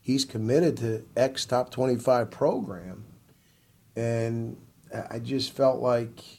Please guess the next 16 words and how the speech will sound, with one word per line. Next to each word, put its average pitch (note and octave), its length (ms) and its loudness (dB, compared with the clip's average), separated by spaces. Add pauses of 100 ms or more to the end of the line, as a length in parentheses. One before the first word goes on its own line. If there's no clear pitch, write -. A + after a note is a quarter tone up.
(140)
you A#2+ 120 -8
know, A2+ 120 -6
we A#2 220 0
were A#2 120 0
putting A#2 300 -4
high A2+ 200 -4
school B2 260 -6
coaches A#2 560 -4
in, G#2 140 -6
in G#2 200 -8
really G#2+ 200 -4
bad G#2 340 -10
situations. G#2 1000 -10 (420)
We, B2 640 -2 (1200)
as G2+ 200 -6
coaches, B2+ 800 -2